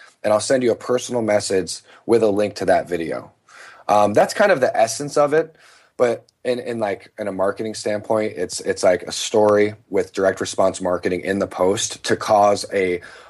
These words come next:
wave of comments on your stuff and social proofing and getting a lot of people rally behind the energy of your posts and stuff. And I went from not, like, literally no money, no leads, um,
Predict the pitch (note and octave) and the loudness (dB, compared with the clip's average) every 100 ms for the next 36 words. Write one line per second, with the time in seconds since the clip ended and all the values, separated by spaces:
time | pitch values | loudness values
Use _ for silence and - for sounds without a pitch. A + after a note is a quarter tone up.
0 | _ - F#2 A2 B2+ C3 B2 G#2 G2+ - | _ -8 2 4 6 6 4 2 -4 -4
1 | - A2+ A#2 G2 E2+ - - - G#2 G#2+ | -2 0 0 -2 -6 -8 -10 -4 -2 -2
2 | G2 - - G2 G#2+ C3+ - F#2 F#2 - | -6 -8 -2 2 2 0 -12 -12 -12 -6
3 | A2 G#2 A#2 - - G2 - C3+ D3+ D#3 | -4 -4 -4 -6 -4 -6 -2 -2 -2 -6
4 | - - - G#2+ A#2 G#2+ G2+ G#2+ A2 A#2+ | -16 -14 -4 0 2 4 4 4 2 -2
5 | A#2 G2+ F2+ F#2+ G2+ A2 F#2 F#2 G2 F#2+ | -2 -2 0 2 2 0 -2 -6 -8 -8
6 | - F#2 G2+ G2 G2 F#2 F2+ - - - | -8 -6 -4 -4 -4 -4 -4 -2 -2 -2
7 | A#2+ - D3+ D#3+ - - - - _ A2 | -6 0 2 2 -2 -20 -20 -20 _ 2
8 | G#2+ G#2 A#2+ D3+ D3 - A#2 G2 G2+ - | 2 2 2 2 2 0 -4 -2 -4 -2
9 | G#2 G2 G#2 B2+ B2 G#2 F#2 G2 A#2+ C#3 | -2 -2 -2 0 0 0 0 0 2 2
10 | A2 G#2+ G#2+ G#2 _ F2+ G2 G#2+ C#3 C3 | 2 0 -4 -10 _ -10 -2 2 2 2
11 | G#2+ G2+ G2 - - - - - G2+ G2 | 0 0 -4 -10 -12 -20 -20 -4 2 4
12 | F#2 F2+ F2 | 4 2 -6